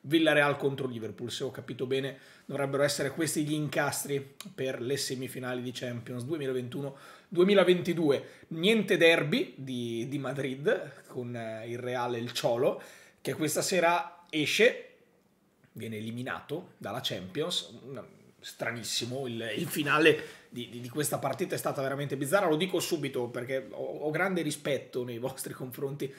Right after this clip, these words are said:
Se il video di ieri sera era pieno zeppo di riflessioni, quello di stasera sarà molto più povero. Ma naturale, ragazzi, la partita che abbiamo visto ieri sera, <laughs> Real Madrid-Chelsea, quella che abbiamo visto stasera,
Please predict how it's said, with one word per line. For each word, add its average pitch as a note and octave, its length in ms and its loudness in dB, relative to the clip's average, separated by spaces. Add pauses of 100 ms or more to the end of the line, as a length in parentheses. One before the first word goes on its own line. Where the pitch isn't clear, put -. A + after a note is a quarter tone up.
(140)
Se E3+ 460 6
il D3 100 -4
video F3+ 180 2
di E3 80 6
ieri D3+ 140 6
sera D#3 380 4
era D3+ 440 4 (460)
pieno E3 500 6
zeppo D#3+ 480 0
di C#3+ 100 -2
riflessioni, D#3 840 0 (260)
quello D#3+ 220 6
di D3+ 140 4
stasera D#3 420 2
sarà C#3+ 360 2
molto C#3 680 6
più - 300 -8
povero. G#2+ 640 -4
Ma - 100 -10 (240)
naturale, F2+ 560 -6
ragazzi, F#2 340 -10
la F#2+ 100 -10
partita B2 340 -8
che A#2+ 80 -6
abbiamo C#3 240 -10
visto - 260 -10
ieri C3+ 220 -6
sera, G2 460 -6
<laughs> - 80 -20
Real - 480 0
Madrid-Chelsea, D3 800 -4
quella C3+ 220 -2
che - 60 -12
abbiamo C3+ 180 -4
visto C#3+ 260 -4
stasera, C#3 440 -4